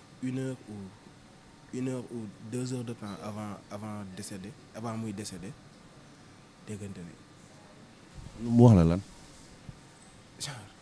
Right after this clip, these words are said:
Speaker 1: "Eh, boy, naka mu nice, yaa ngi cool, boy? Yaa ngi tane?" "Oui, maa ngi tane." "Oui, naka la, boy? Yaa ngi am jàmm?" Ma ne ko, ma ne ko, "Taay, maa lay cool." Xam nga, mënu ma la jot affaire yooyu. Mu ne ma, "Oui, sama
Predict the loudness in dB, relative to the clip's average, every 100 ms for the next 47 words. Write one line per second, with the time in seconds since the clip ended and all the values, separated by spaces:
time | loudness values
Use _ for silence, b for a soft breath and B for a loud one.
0 | -20 -20 -20 -20 -4 2 4 8 6 6
1 | 2 0 -2 -2 -4 -6 -6 -8 -8 -6
2 | -6 -8 -10 -12 B B B -6 -4 -2
3 | 0 2 2 2 0 -2 -4 -4 -6 -8
4 | -16 -16 -18 B B B -8 -2 0 2
5 | 2 4 4 4 4 2 2 2 2 4
6 | 2 0 0 0 0 -2 -6 -4 -4 -4
7 | -4 -2 -4 -2 0 2 2 0 -4 B
8 | B B B 0 2 4 6 6 6 6
9 | 2 0 -2 0 2 4 4 4 4 4
10 | 4 4 2 -2 -4 -2